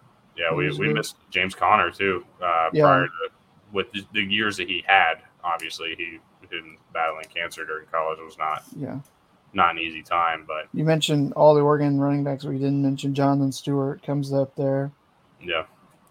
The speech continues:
Speaker 1: So, I mean, there's, there's a big time list that we probably didn't get to. We probably didn't get to some of your favorites, and apologies. Toby Gerhart probably is
Speaker 2: Yeah,
Speaker 1: one of the
Speaker 2: Gerhart.
Speaker 1: guys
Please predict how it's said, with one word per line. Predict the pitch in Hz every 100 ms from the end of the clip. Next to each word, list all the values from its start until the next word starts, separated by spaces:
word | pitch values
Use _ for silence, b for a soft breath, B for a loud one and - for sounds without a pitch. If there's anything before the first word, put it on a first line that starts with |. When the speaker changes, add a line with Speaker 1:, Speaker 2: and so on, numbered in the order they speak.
| -
Speaker 1:
So, | - 85 82 82
I |
mean, | 90 90
there's, | 95 127 101
there's | 104 113
a | 98
big | 95 - 107
time | 101 90 82
list | 90 85 -
that | 87
we | 87
probably | 82 98 98 90
didn't | 101 98
get | 98 92
to. | - 80
We |
probably | 80 92 101
didn't | 101 104
get | -
to |
some | - 104
of | 101
your | 101
favorites, | 98 95 80 78 -
and | 85 85 78
apologies. | 87 - 95 80 73 82 -
Toby | 95 90 87
Gerhart | 92 92 82 80
probably | - 82 80 80 80
is | 80
Speaker 2:
Yeah, | 151 147
Speaker 1:
one | 139
of |
the | 143
Speaker 2:
Gerhart. | 151 147 139
Speaker 1:
guys | 135